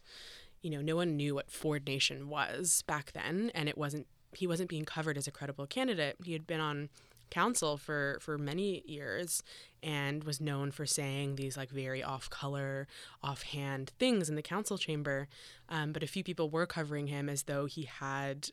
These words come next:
a legitimate chance. You know, Dave Ryder for Us was, you know, people like Sean McAuliffe were, were going out to these Ford Nation rallies and saying, like, "Something's going <laughs> on out here in Etobicoke." And it, it, the important part of that is that it,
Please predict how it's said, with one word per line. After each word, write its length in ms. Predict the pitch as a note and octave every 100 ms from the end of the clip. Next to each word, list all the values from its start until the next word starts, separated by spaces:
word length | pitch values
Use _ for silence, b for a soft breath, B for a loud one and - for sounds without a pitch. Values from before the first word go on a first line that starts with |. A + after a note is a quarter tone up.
| -
a 180 | C#3+ C#3
legitimate 500 | D3 D#3 C#3 B2+ -
chance. 520 | D#3 D3+ - - -
You 80 | C3+
know, 100 | C3+
Dave 200 | C3+ C3
Ryder 300 | D3 D3 D3
for 140 | -
Us 200 | F#3 F3+
was, 440 | F#3+ F3 E3 D#3+ - - B B -
you 60 |
know, 40 | D3
people 240 | D#3+ D#3
like 120 | C#3+
Sean 260 | - D3+ C#3
McAuliffe 400 | - F3+ F#3 E3
were, 260 | F3 D#3 D3
were 120 | D3+
going 300 | D#3 D3 D3
out 200 | C#3+ C#3
to 100 | -
these 180 | D3 C#3
Ford 280 | - D#3 C#3+
Nation 300 | C#3 C#3+ C#3+
rallies 440 | C#3 C#3+ D#3 D3+
and 120 | D3
saying, 220 | C#3 C#3 C3+
like, 220 | A#2 -
"Something's 540 | C3+ D3 C#3 C3+ C#3+
going 280 | - D#3+ F#3
<laughs> 100 | F#3+
on 260 | A#3 G#3 F#3
out 160 | F#3
here 160 | F#3+ G3
in 80 | F#3+
Etobicoke." 600 | F#3+ A#3+ C4 E3 D3+ D#3+ - B B B B -
And 640 | F#3+ F3+ F3 E3+ E3+ E3 -
it, 140 | F3 - -
it, 160 | F3+ - -
the 80 |
important 480 | F3 E3 - D4 C#4+
part 160 | E3+ D#3
of 80 | D3
that 240 | C#3 -
is 80 | -
that 200 | D3 -
it, 140 | -